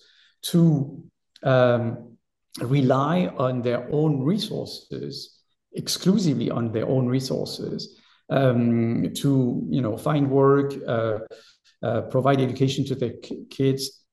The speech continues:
uh, um, uh, provide themselves health services. There was a time where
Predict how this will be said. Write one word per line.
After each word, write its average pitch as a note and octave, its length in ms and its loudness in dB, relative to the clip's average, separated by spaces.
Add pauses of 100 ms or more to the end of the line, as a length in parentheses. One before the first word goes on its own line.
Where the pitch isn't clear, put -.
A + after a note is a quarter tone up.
uh, A#2+ 360 2 (340)
um, A2 920 -4
uh, A2 460 -4
provide A#2 480 2
themselves A#2 460 -2
health E3 360 0
services. - 840 -8
There D3+ 100 6
was D3+ 160 8
a D3+ 100 2
time E3+ 520 0
where C3 380 2